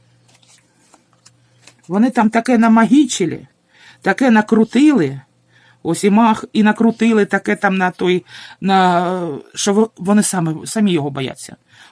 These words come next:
Вони його самі бояться, бо вони розуміють, що вони там таке на-, щось нахимичили, що хай Бог милує. Да.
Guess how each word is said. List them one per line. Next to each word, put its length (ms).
Вони 200
його 160
самі 260
бояться, 420
бо 80
вони 180
розуміють, 360
що 100
вони 140
там 140
таке 220
на-, 120
щось 260
нахимичили, 560
що 140
хай 160
Бог 220
милує. 340
Да. 380